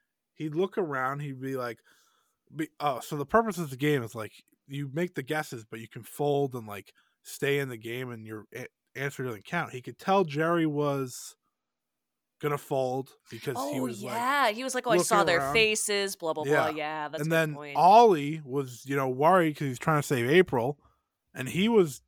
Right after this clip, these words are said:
Speaker 1: just trying to stay in the game. So Dan was like, "Okay, well, I'm just gonna take this then."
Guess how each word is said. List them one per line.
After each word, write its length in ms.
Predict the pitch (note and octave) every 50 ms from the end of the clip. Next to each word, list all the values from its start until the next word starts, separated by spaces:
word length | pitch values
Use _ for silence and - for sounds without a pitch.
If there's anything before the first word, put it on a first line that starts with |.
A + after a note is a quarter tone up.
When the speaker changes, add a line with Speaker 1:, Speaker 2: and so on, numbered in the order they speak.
| _ _
Speaker 1:
just 220 | - D#3+ D#3 - -
trying 220 | - E3 D3 C3+
to 60 | -
stay 180 | - - D#3 D3+
in 80 | C#3+
the 60 | B2 G#2+
game. 400 | G#2+ C#3 E3+ F#3+ F3+ D3+ D#3 E3
So 160 | - - C#3
Dan 360 | C3+ A#2 D3 D#3+ G#3 A#3 A3
was 120 | F#3+ D#3+ C#3
like, 240 | D3 C#3 B2+ G#2 -
"Okay, 400 | B2 B2+ - - E3 G3 E3+ G#2+
well, 140 | G#2 G2+ G#2
I'm 120 | A#2 C3+
just 120 | B2+ - -
gonna 140 | C#3 C3
take 280 | - - E3 F3+ E3+ -
this 180 | - G#2 - -
then." 220 | - G2+ G2+